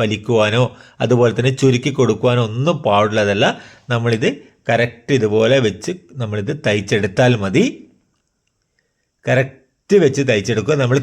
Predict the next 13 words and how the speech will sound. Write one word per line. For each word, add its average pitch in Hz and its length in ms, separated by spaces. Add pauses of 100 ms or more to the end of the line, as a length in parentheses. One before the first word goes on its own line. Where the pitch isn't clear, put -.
കട്ടിങ് 147 400
സമയത്ത് 131 320
നമുക്കിത് 135 340 (140)
മാർക്കിംഗ് 113 320
ഒക്കെ 151 120 (100)
കറക്റ്റ് 113 480
ആണെങ്കിൽ 117 300 (440)
നമുക്ക് 135 320
ഇതുപോലെ 123 400
കണ്ടോ, 113 220
നമ്മുടെ 117 260
സ്ലീവിൻ്റെ 123 460 (120)
മാർക്കിങ്ങും 117 440